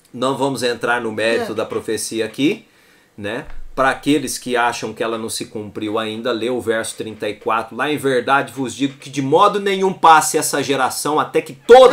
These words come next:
Speaker 2: Todas as
Speaker 1: essas
Speaker 2: coisas
Speaker 1: coisas
Speaker 2: aconteçam.
Speaker 1: aconteçam", tá? Então não vamos tirar
Speaker 2: É.
Speaker 1: o texto do contexto, não. Você quer usar o contexto,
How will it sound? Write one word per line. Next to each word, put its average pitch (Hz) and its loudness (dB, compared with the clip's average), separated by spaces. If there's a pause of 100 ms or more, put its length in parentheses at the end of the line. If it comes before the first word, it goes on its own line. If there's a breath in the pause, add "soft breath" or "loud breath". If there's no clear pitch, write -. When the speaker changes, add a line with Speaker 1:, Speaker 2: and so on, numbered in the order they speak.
(140)
Speaker 2:
Todas - 6
as 320 6
Speaker 1:
essas - 0
Speaker 2:
coisas 302 4
Speaker 1:
coisas 277 -4
Speaker 2:
aconteçam. 240 -6
Speaker 1:
aconteçam", 110 -6
tá? 120 -4 (220 loud breath)
Então 123 -4
não 147 0
vamos 143 -2
tirar 143 2
Speaker 2:
É. 143 4
Speaker 1:
o 139 -2
texto 139 0
do 143 -6
contexto, 143 -2
não. 120 -4
Você 110 -6
quer 147 -2
usar 123 0
o 117 0
contexto, 107 -6